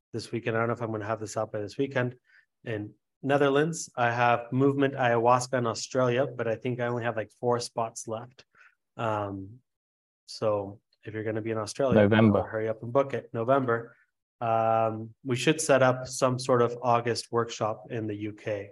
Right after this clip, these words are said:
Speaker 1: I've been getting a lot of questions for
Speaker 2: Yeah,
Speaker 1: it.
Speaker 2: definitely. Maybe we could, I'll,
Speaker 1: So
Speaker 2: I'll speak to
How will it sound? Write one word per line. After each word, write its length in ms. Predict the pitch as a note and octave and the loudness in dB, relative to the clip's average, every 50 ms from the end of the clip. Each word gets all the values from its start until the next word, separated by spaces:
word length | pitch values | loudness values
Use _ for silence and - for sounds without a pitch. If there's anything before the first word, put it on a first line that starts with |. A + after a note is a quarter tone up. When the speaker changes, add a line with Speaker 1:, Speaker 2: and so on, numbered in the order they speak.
| - | -8
Speaker 1:
I've 160 | - A#2 A2 | -6 -6 -4
been 160 | G#2+ A2+ A2 G#2+ | -4 -6 -6 -6
getting 240 | - A2+ A2 G#2+ | -6 -6 -4 -4
a 40 | A2 | -4
lot 180 | G#2 G#2 G#2 G#2 | -4 -4 -4 -6
of 100 | G2+ - | -8 -6
questions 380 | - A#2 G#2+ A2 - G#2+ F#2 G3+ | -6 -6 -4 -4 -6 -8 -8 -4
for 100 | F3+ C3+ | 2 6
Speaker 2:
Yeah, 200 | A#2+ A#2+ A2+ A2 | 8 8 8 6
Speaker 1:
it. 80 | G#2+ - | 6 6
Speaker 2:
definitely. 420 | A#2+ A#2 - - A2+ G#2+ F#2+ - - _ _ _ _ _ _ _ - | 4 4 4 2 0 -2 -2 -4 -8 _ _ _ _ _ _ _ 4
Maybe 160 | B2 B2 B2 | 8 10 10
we 80 | A#2+ | 8
could, 220 | - - A#2 G#2 - - | 8 8 4 2 6 8
I'll, 220 | A#2 A2 G#2+ G#2 | 8 10 10 10
Speaker 1:
So 40 | G#2 | 10
Speaker 2:
I'll 180 | G#2+ A2 G#2+ | 8 6 4
speak 300 | G#2 - - A#2 A2 - - | 2 2 4 4 4 4 2
to 500 | - A2+ G#2+ G2+ G2+ G2+ G2 G2 G#2 | 2 4 6 6 6 6 4 2 0